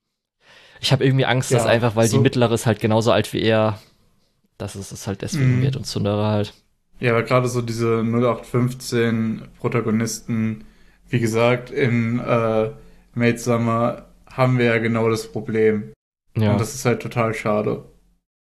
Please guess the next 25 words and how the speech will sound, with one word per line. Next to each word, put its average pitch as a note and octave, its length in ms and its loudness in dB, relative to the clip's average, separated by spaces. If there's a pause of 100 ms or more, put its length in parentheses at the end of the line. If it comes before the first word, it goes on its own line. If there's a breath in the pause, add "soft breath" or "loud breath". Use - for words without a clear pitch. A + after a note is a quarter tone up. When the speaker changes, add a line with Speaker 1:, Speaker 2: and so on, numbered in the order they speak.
(600)
Speaker 2:
Gut, F#3+ 420 0
dann D#3 720 2
Negative F3 320 2
Positive D#3+ 520 -2
Anger C#3+ 520 2
habe C#3 140 2
ich C3 120 -4
nicht E3+ 220 2
angeschaut, C#3+ 560 0
war D3 120 4
ich D3 140 0
aber C3+ 160 0
am C3+ 200 2
Überlegen, D3 340 2
ob C#3+ 80 0
ich C3 100 0
mir C3+ 120 2
das B2+ 120 0
anschauen C3+ 500 -2
soll. C3+ 220 2
Soll E3+ 180 4
ich F#3+ 120 -2
mir D3 140 0
das B2+ 140 0
anschauen? A#2+ 680 -2